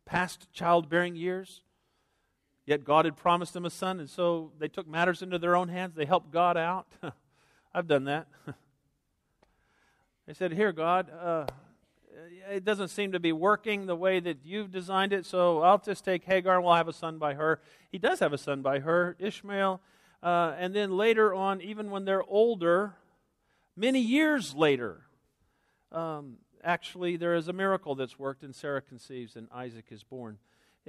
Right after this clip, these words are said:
as a fulfillment of the promise that God had given. And Ishmael is, he's saying in this passage that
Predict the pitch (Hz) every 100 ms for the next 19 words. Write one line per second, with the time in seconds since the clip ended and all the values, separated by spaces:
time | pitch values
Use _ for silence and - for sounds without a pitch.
0 | 180 202 190 180 - 196 - 196 - 311
1 | 262 139 127 - 165 165 180 - 247 240
2 | 147 123 - - _ _ _ _ _ _
3 | _ _ 180 180 160 175 185 - _ _
4 | _ _ _ _ _ 196 190 240 196 147
5 | 185 285 320 240 160 135 180 - _ _
6 | - 180 - - 196 185 - 320 277 190
7 | 175 - 277 254 214 165 180